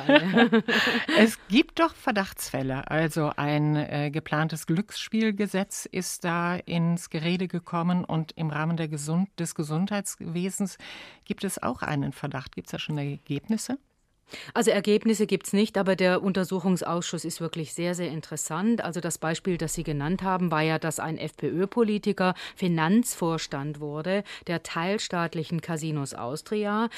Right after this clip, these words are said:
Speaker 1: Er ist inzwischen abberufen worden und die Staatsanwaltschaft prüft auch eben, ob es politische Gefälligkeiten gab.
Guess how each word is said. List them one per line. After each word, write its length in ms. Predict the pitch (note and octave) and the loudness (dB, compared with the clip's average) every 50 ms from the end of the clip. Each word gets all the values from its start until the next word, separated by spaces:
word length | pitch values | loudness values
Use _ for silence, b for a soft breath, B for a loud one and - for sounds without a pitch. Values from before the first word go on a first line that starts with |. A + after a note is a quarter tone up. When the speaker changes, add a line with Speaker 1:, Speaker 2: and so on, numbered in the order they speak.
| B B B | B B B
Speaker 1:
Er 80 | F#3+ G3 | 0 2
ist 100 | F3+ - | 2 2
inzwischen 380 | F#3 F3 - F#3 F3 - F#3+ | -2 -2 -2 -4 -4 -4 -4
abberufen 580 | - E3 - - G#3 G3 A3+ A#3+ A3 A3+ A3 G3 | -4 -4 -6 -6 -4 -2 -2 -2 -2 -2 -2 0
worden 320 | G3+ G3 G#3 A3+ A3+ A3+ | 0 2 2 2 2 2
und 200 | A3 F3+ F#3 D#3 | 2 0 -2 -2
die 120 | F#3 E3+ D3+ | -2 -4 -4
Staatsanwaltschaft 1000 | - - - F#3 F#3 D#4+ - - F#3+ D#3+ D3+ D3 C3+ D3 - E3+ D#3 - - | -6 -8 -6 -6 -6 -6 -4 -2 -2 -2 -2 -4 -6 -6 -6 -8 -8 -10 -10
prüft 360 | - - F#3 G3+ G3+ - - | -8 -4 -4 -4 -2 -4 -4
auch 180 | A#2 D#3+ F3+ F3 | -4 -4 -4 -4
eben, 240 | - F3+ F3 E3 F3 | -4 -4 -4 -4 -4
ob 160 | - D#3 D#3+ | -4 -4 -6
es 100 | D#3 - | -6 -6
politische 600 | - - E3+ D#3+ E3+ E3+ - G3 F3 - F#3+ F3 | -4 -4 -2 -2 -2 -2 -2 -2 -2 -2 -2 -2
Gefälligkeiten 840 | G3+ F#3 - G#3 G#3+ A#3 F#3 - - - D3+ C#3 C3+ - - C3+ | -4 -4 -4 -4 -2 0 -2 -2 -2 -4 -4 -4 -4 -4 -4 -4
gab. 280 | B2+ C3+ C3 C3 - | -4 -2 -4 -4 -4